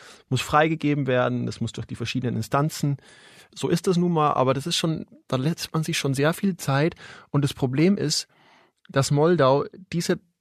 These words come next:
Zeit nicht mehr so richtig hat und dass sie jetzt ihre Energierechnung bezahlen müssen und dass sie jetzt den Haushalt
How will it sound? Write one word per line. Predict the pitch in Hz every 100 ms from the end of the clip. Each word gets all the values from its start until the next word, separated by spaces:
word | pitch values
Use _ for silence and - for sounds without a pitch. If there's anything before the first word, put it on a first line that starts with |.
| _
Zeit | - 131 123 151 - _ -
nicht | 147 160
mehr | 165 139
so | 139
richtig | 147 - 127 -
hat | 135 - - _ _ _ - - - -
und | 139 143
dass | 139
sie | 151
jetzt | 135 165 - -
ihre | 151 135 131
Energierechnung | 123 117 143 139 120 - 127 120 127
bezahlen | 117 - 113 117 113
müssen | 113 - 156 180 _ _ _ - - _ _ _
und | 131 131
dass | 139
sie | - 127
jetzt | 156 - - 123
den | 120
Haushalt | 120 135 - 139 117 120